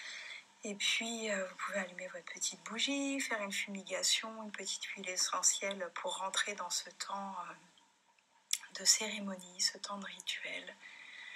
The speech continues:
Et donc de prendre une grande inspiration et puis de venir, euh, poser, euh, vos mains sur vos genoux et peut-être de un peu les plier, déplier,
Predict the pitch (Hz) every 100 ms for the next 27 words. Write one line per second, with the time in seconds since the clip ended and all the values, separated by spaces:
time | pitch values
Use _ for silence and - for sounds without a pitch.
0 | - - - - - - - _ - 233
1 | 247 233 - 226 220 214 220 240 233 -
2 | - 214 208 208 - - 247 254 262 262
3 | 262 262 226 - 214 202 196 208 226 226
4 | 202 190 185 185 - - _ - 226 214
5 | 208 233 240 202 185 196 - 180 190 185
6 | 185 196 220 226 233 - 208 185 190 185
7 | 185 202 262 - - - - - 208 220
8 | 262 262 220 208 208 202 - - - 196
9 | 196 233 233 214 196 180 - - 196 190
10 | 202 208 214 196 196 - - - 185 202
11 | 208 208 214